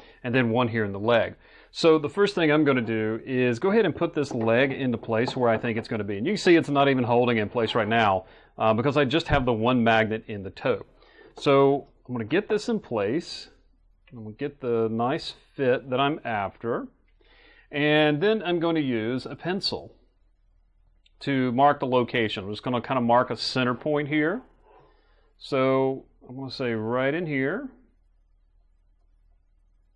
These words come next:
Just put a nice big mark there.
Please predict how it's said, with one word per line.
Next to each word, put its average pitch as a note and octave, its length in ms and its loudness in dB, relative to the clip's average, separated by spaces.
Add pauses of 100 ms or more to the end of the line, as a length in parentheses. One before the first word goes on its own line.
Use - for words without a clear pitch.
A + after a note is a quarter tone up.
(1400)
Just - 200 -20
put - 200 -20
a G#2 60 -16
nice A2 340 -12 (200)
big C3 240 -4
mark B2+ 320 -2
there. A#2 340 -2